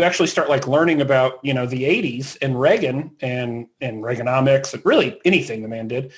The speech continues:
And you go, "Oh, that's not good at all." Um, and so for me, a beer, and, and this is in poor taste, and I realized that after I chose it, and so I don't mean this like that, but this is just the unfortunate name of the beer.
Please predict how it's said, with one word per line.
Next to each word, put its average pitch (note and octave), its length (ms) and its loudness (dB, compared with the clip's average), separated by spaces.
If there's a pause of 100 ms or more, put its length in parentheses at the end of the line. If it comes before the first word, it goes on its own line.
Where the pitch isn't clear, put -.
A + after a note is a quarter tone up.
(120)
And D#3+ 120 0
you C#3+ 60 0
go, D#3 200 2
"Oh, A#3+ 140 6
that's A#3+ 180 2
not D3 160 0
good C3+ 120 2
at B2+ 60 0
all." - 380 2 (320)
Um, C3+ 540 2
and C#3 360 0
so F3+ 200 0
for E3 160 -2
me, F3 340 2
a C#3+ 140 2
beer, E3 420 2
and, D3 320 0
and D3+ 140 0
this - 120 -6
is F3+ 120 -2
in D3 120 -2
poor D#3 220 2
taste, C#3+ 380 -4
and B2 140 -4
I C3 80 0
realized C#3+ 420 2
that C#3+ 120 4
after C3+ 240 0
I B2+ 60 0
chose C3+ 300 -2
it, C3+ 100 -2
and B2 100 -8
so C#3 100 2
I B2+ 80 2
don't C#3+ 280 0
mean C#3+ 380 2
this C#3 340 0
like C3+ 360 2
that, C3 340 2
but C3+ 120 -4
this C#3 160 -2
is C#3+ 80 -4
just C#3 200 -2
the C#3+ 80 -2
unfortunate C3+ 540 -2
name B2+ 180 -4
of A2+ 140 -10
the F#3 80 -10
beer. C3+ 420 -2